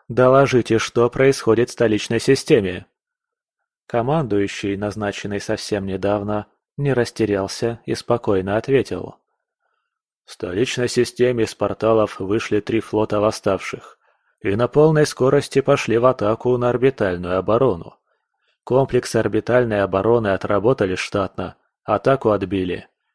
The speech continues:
Попав в безвыходное положение, флоты врага сделали сверхкороткий прыжок и вышли с обратной стороны планетарной системы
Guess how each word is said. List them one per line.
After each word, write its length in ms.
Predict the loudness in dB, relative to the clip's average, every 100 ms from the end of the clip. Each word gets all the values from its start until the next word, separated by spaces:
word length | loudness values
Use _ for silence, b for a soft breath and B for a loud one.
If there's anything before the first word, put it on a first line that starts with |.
| _ _ _ _
Попав 440 | -2 0 4 4 4
в 20 |
безвыходное 640 | 2 2 0 0 0 0
положение, 720 | 2 4 4 2 0 2 -2
флоты 400 | -2 0 2 2
врага 400 | 2 2 2 2
сделали 420 | 2 0 2 2 0
сверхкороткий 840 | -2 0 0 0 0 0 2 -2
прыжок 600 | 0 0 0 -2 -4 -12 _ _ _ _
и 120 | -2 2
вышли 400 | 4 2 2 0
с 120 | 0
обратной 440 | 2 0 2 -4
стороны 480 | -4 -4 -2 -2 -6
планетарной 680 | -4 -4 -2 0 0 0 -2
системы 640 | -2 -4 -4 -4 -4 -12